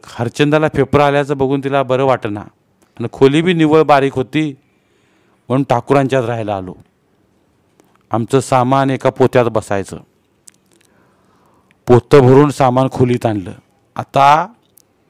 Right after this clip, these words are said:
माझं न बायकोचं चांगलं बोलणं व्हायचं. माझी बायको खेड्यातली असल्यानं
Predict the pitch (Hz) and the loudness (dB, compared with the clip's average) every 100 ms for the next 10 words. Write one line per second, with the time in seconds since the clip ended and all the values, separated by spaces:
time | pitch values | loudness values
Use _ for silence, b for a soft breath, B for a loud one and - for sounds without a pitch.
0 | _ _ _ 127 117 117 135 143 127 120 | _ _ _ -2 0 0 -2 -2 -2 -2
1 | - 117 127 131 120 117 120 110 104 101 | -4 -4 -4 -2 -2 -4 -4 -4 -4 -6
2 | 92 92 - - _ _ _ _ _ _ | -8 -12 -14 -20 _ _ _ _ _ _
3 | _ _ _ _ _ _ - 110 113 117 | _ _ _ _ _ _ -4 -2 0 0
4 | 117 113 147 - 117 120 131 135 135 127 | 0 2 -2 0 0 0 0 -2 -2 -2
5 | 131 131 143 | -2 -2 -4